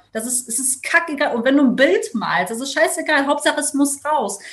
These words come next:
Hauptsache, du bewegst dich, du machst was. Oder wenn du Sport machst, geh boxen, ist auch egal, ne?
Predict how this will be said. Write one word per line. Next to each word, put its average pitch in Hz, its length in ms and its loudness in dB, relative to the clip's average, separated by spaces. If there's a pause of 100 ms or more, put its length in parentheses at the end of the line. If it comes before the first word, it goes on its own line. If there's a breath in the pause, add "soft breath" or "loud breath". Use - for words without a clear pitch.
(120 loud breath)
Hauptsache, 285 380 -2
du 240 100 -6
bewegst 262 520 -2
dich, 220 140 -8
du 226 80 -4
machst 247 380 -4
was. 175 200 -4
Oder 220 160 -2
wenn 226 80 -2
du 220 80 -2
Sport 269 400 -2
machst, 196 220 -6
geh 226 80 -2
boxen, 247 400 -6
ist 196 200 -8
auch 311 200 -2
egal, 180 380 -2
ne? 226 240 -4